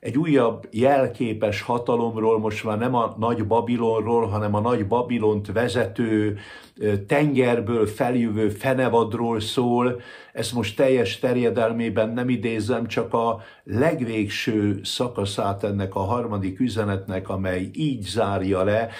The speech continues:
és egyben mind a három üzenetet, hogy itt van a szenteknek békességes tűrése.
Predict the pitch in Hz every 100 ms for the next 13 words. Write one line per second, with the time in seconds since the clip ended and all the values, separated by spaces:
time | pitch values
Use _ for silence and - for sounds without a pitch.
0 | - - 120 143 113 123 123 135 123 107
1 | 113 107 104 104 117 120 113 107 107 101
2 | 95 - - - _ 110 104 - 175 185
3 | 185 120 123 113 110 101 - - 92 -
4 | - 123 131 104 107 98 98 95 92 85
5 | 76 90 143 131 101 90 87 - - 101
6 | 95 85 82 - - - 117 101 85 82
7 | 78 - - 92 -